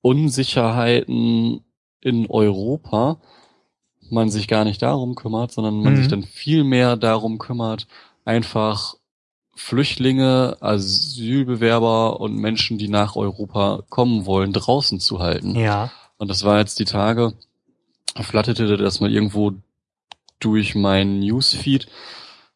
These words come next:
Speaker 1: so die aktuellen Schätzungen, weil es gibt da ja keine Zahlen, ähm, dazu, wie viele Flüchtlinge seit
Speaker 2: Ja.
Speaker 1: zweitausend denn so im Mittelmeerbereich f-, gestorben sind.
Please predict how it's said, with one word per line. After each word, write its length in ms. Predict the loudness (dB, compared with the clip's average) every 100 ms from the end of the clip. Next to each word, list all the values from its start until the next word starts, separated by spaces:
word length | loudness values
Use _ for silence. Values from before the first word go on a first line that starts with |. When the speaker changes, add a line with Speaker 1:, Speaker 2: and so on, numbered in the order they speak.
| _ -4
Speaker 1:
so 220 | 2 2
die 120 | 2
aktuellen 880 | -2 -4 -2 2 4 4 2 -2 -2
Schätzungen, 720 | -2 0 -2 -2 -2 -2 -2
weil 140 | -2
es 120 | -2 -4
gibt 200 | -8 -4
da 80 |
ja 120 | -2 -2
keine 300 | -6 -8 -6
Zahlen, 580 | -2 0 0 0 -4 -8 -18 -20 _ _ _ 0
ähm, 500 | 2 2 0 -4 -2
dazu, 500 | 0 2 0 -2 -4
wie 80 | -8
viele 340 | -4 -2 -2
Flüchtlinge 600 | -2 -6 -4 0 2 2
seit 320 | 4 2 2
Speaker 2:
Ja. 80 | -4
Speaker 1:
zweitausend 920 | 0 2 2 0 0 0 0 -2 -4
denn 180 | -4 -4
so 480 | -2 -2 0 -2 -8 _ _ _
im 240 | -2 2 2
Mittelmeerbereich 1120 | 0 0 2 2 2 0 0 0 0 -4 -14 -16
f-, 420 | -18 -20 -20 -12
gestorben 520 | -6 -2 0 0 0
sind. 320 | -2 -2 -4